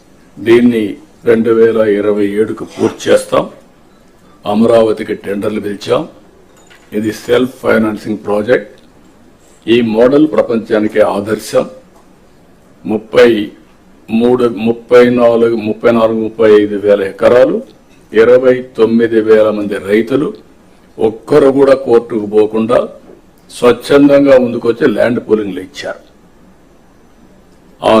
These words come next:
ల్యాండ్ మానిటైజేషన్ ద్వారా వచ్చే డబ్బులతో అమరావతి ప్రాజెక్ట్ కట్టాలనేది సంకల్పం. అదే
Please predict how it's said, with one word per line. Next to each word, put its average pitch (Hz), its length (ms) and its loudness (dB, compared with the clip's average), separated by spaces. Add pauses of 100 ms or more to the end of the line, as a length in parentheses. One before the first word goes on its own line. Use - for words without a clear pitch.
(120)
ల్యాండ్ 143 360 0 (120)
మానిటైజేషన్ 127 1080 2
ద్వారా 117 280 4 (140)
వచ్చే 113 240 -2 (180)
డబ్బులతో 120 540 0 (580)
అమరావతి 113 680 0
ప్రాజెక్ట్ 104 420 -4
కట్టాలనేది 101 600 -4 (960)
సంకల్పం. 113 540 0 (500)
అదే 107 260 2